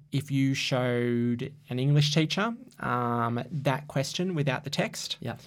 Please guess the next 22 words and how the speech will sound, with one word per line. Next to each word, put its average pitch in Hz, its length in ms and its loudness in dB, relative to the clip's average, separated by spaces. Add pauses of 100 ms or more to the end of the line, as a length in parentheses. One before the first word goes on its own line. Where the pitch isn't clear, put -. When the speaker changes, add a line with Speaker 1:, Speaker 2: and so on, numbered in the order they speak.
(380)
Speaker 1:
they 127 140 2
would 123 180 0
look 147 220 2
at 147 80 0
the 143 80 -6
question 190 600 0
and 135 160 -2
the 131 60 -2
different 143 400 -2
answer 127 300 -2
options, 175 440 -2 (120)
and 127 160 0
they 123 80 0
would 123 180 -2
think 120 260 -6
all 120 200 -2
of 120 140 -6
them 120 160 -8
could - 180 -10
be 117 80 -10
correct. 117 380 -8
Speaker 2:
Mm. 135 920 0